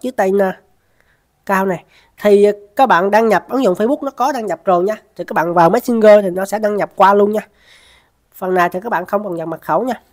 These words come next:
Rồi, bước này thì nó để là tìm người liên hệ trong danh bạ điện thoại của bạn trên Messenger. Thì, à, các bạn bật lên nha. Cho phép.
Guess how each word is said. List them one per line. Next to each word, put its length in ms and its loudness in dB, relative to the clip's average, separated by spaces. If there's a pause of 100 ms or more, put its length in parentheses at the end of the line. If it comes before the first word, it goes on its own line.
(160)
Rồi, 140 -2 (240)
bước 140 -6
này 160 0
thì 120 -6
nó 80 -4
để 180 0
là 100 0
tìm 320 0
người 160 2
liên 160 0
hệ 180 -8
trong 240 -6
danh 140 -8
bạ 240 -10 (420)
điện 120 -6
thoại 160 -4
của 160 -6
bạn 200 -6
trên 180 -4
Messenger. 540 2 (640)
Thì, 160 2
à, 140 4
các 100 -6
bạn 160 -2
bật 160 -4
lên 140 -2
nha. 180 -8 (1400)
Cho 120 -6
phép. 220 -6